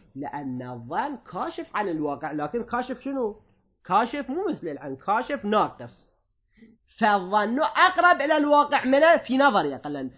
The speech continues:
من الاستصحاب. فالعقل يحكم بماذا؟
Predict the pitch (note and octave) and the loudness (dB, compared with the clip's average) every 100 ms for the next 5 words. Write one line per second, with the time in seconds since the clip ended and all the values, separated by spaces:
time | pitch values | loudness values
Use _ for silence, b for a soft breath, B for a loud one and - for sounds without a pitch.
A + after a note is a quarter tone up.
0 | _ F3 A3 C#4 D#4+ F4+ F#4 - _ _ | _ 2 4 6 6 4 2 -10 _ _
1 | - D3 - D3 - - F#3+ E3+ D3 D3 | -8 -8 -8 -16 -14 -12 -12 -12 -18 -20
2 | _ b - B3+ B3 A#3 A#3+ D4+ D#4+ - | _ b 2 4 4 2 4 4 4 2
3 | E4 C#4 C#4 E4+ D#4+ B3 C#3 | 2 4 6 6 6 2 0